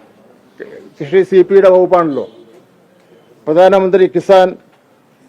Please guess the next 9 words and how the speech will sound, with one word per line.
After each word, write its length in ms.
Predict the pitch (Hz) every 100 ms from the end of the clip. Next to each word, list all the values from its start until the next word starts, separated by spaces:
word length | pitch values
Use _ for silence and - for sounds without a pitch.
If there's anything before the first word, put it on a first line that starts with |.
| 123 _ - - _ _ _ _ _
പ്രോ-, 220 | 170 175 165
പ്രോജക്റ്റ്, 440 | 170 165 143 170 180 - 147
രാഷ്ട്രീയ 340 | 156 - 190 175
കൃഷി 200 | 135 185 175
വികസന 280 | 160 180 165 156
യോജന, 260 | 156 151 151 - _ _ _ 143
നാഷണൽ 320 | 156 151 180 175
മിഷൻ 220 | 170 170 160 151
on 100 | 160